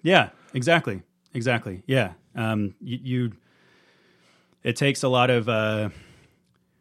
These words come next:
yeah, it takes a lot of patience and a lot of energy to, to do that kind of work. So I, we were carrying, you know, very heavy,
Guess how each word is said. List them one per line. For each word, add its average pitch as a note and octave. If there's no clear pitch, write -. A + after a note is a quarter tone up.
yeah, C3+
it A#2
takes D#3
a D#3
lot C#3+
of B2
patience C3
and G#2
a A2+
lot A2+
of G#2+
energy A2
to, F#2+
to -
do A#2
that G#2+
kind A2+
of G2+
work. G#2+
So A2+
I, B2
we C3+
were C#3
carrying, B2+
you A2+
know, G#2+
very A#2
heavy, A2+